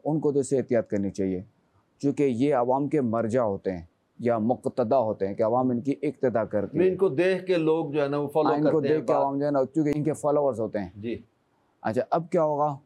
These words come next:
Speaker 1: کہ ان کو جب لوگ دیکھیں گے تو لوگ سمجھیں گے کہ یہ بھی کوئی افضل کام ہے،
Speaker 2: ہوں۔
Speaker 1: یہ کوئی اچھا کام ہے جو کہ یہ کرنا چاہیے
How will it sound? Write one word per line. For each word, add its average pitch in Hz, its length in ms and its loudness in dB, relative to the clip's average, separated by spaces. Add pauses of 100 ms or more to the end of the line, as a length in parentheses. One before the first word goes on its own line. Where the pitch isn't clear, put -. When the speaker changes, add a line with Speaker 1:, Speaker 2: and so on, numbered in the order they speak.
(600)
Speaker 1:
کہ - 100 -10 (100)
ان 156 140 2
کو 190 140 0
جب 180 160 2
لوگ 165 200 4
دیکھیں 156 380 0
گے 170 80 2
تو 135 120 2
لوگ 147 280 2
سمجھیں 135 460 0
گے 156 160 0 (680)
کہ 135 360 2
یہ 165 120 2
بھی 170 120 4
کوئی 170 140 2 (100)
افضل 147 400 0
کام 110 300 -2
ہے، 92 160 -6 (300)
Speaker 2:
ہوں۔ 139 80 -16 (120)
Speaker 1:
یہ 156 100 0
کوئی 165 160 0 (100)
اچھا 180 400 -4
کام 135 300 0
ہے 151 80 -2
جو 135 180 0
کہ 139 120 -2
یہ 139 180 0 (100)
کرنا 139 340 0
چاہیے 113 520 0